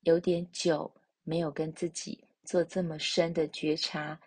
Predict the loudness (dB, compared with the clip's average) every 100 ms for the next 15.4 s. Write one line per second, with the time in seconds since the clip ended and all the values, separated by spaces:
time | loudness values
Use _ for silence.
0 | _ -12 -10 -8 -4 -2 -2 0 2 2
1 | 2 0 -4 -8 -6 -6 -10 -16 _ _
2 | _ _ _ _ -6 0 0 2 0 2
3 | 2 2 2 0 0 -2 2 2 0 _
4 | _ _ _ -20 _ _ 4 4 0 -2
5 | 4 4 4 2 0 2 -2 -2 -2 -2
6 | -2 -6 _ _ _ _ 4 6 6 4
7 | 6 6 4 _ _ 4 4 4 2 0
8 | 4 4 4 0 -16 0 0 0 -2 4
9 | 4 4 0 -4 -6 -6 -6 -8 -6 -2
10 | -2 -4 -14 _ _ _ -20 8 8 10
11 | 6 6 6 4 2 2 2 2 -6 -6
12 | 0 0 -2 -4 -4 -4 -6 -4 -2 -2
13 | 0 0 -2 -6 -14 _ _ _ _ _
14 | _ _ -20 -20 _ -2 2 2 4 2
15 | 2 0 -2 -6